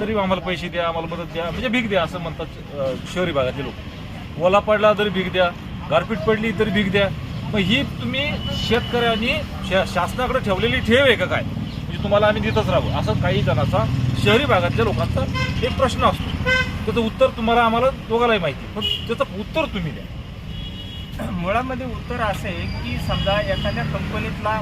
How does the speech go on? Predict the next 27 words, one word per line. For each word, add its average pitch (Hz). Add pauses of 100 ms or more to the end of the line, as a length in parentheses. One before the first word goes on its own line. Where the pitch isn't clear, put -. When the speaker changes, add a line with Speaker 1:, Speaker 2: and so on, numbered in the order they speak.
(120)
Speaker 2:
पेन 220
तयार 196
होतो -
किंवा 254
वही 208
तयार 202
होती, - (560)
तर 233
देशामध्ये 196 (220)
किंवा 214
जगामध्ये 190 (600)
कुठेही -
तो 233 (100)
पेन 214 (180)
तो 208 (140)
विकला 202
जाऊ -
शकतो -
आणि 214
कोणताही 254
व्यापारी 226 (260)
तो 233
माल 208
तिथपर्यंत 202
घेऊन 196
जाऊ 208
शकतो. 160